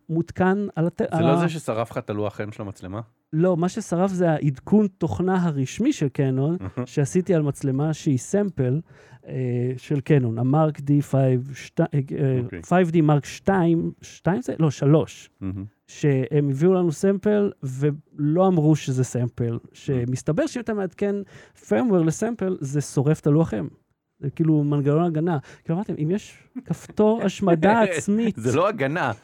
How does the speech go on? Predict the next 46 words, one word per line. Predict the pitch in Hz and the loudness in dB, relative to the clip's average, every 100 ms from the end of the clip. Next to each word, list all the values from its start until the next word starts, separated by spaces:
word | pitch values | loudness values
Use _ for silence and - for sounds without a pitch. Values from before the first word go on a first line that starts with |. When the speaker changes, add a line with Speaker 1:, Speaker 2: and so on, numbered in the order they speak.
| 127 | -10
Speaker 2:
לשרוף | 135 135 156 147 143 | -10 -8 -6 -6 -4
מצלמה. | 143 - 131 117 110 - - - 131 | -6 -4 -4 -4 -6 -10 -20 -16 -6
Speaker 1:
אתה | 151 | 0
יודע, | 185 214 | 2 2
Speaker 2:
זה | 151 | 4
Speaker 1:
כדי | 151 | 4
Speaker 2:
כזה, | 147 | 4
Speaker 1:
שהוא | 147 | 6
Speaker 2:
מה, | 156 | 6
Speaker 1:
לא | 127 | 4
Speaker 2:
אני, | 131 | 0
אם | 135 127 | -2 -2
אני | 127 143 | -2 -2
לא | 147 | -4
מצלם, | 131 143 135 | -4 -2 -2
אף | 139 | -4
אחד | - | -6
לא | 160 | -6
מצלם, | - 165 165 | -4 -4 -2
מה | 135 | -2
ההגנה | 143 139 147 | -2 0 0
Speaker 1:
כדי | 147 131 | 0 0
Speaker 2:
פה? | |
Speaker 1:
שהוא | 123 139 | 2 4
לא | |
יהיה | 160 | 4
שכיר. | - 160 - 185 127 - _ _ _ _ | 2 -4 0 0 0 -4 _ _ _ _
כי | - | -2
הוא, | 135 139 | -2 0
הוא | 143 | -2
סמפל, | - 160 160 165 156 143 135 | 0 0 2 2 4 4 2
אה, | |
חנויות | 123 139 127 139 156 139 | 0 -2 0 0 0 -2
וכאלה. | - 123 117 | -4 -4 -2
Speaker 2:
אז | 95 | -6
תנעל | - 113 110 95 123 214 | -4 -2 -2 -2 0 0
אותו | 202 - 123 | 0 0 -2
בחומרה | 101 98 - - 135 127 131 | 0 -4 -6 -2 0 0 0
עם | 127 | 0
איזה | 120 123 | -2 -4
קוד | - - 160 | -4 -6 -4
טכנאי, | 240 - 180 196 107 | -6 -6 -4 0 0
אל | 123 | -2
תשרוף | - - - 113 180 - | -6 -8 -6 -2 -2 -4
אותו, | - 123 | -6 -4
יש, | 123 | -4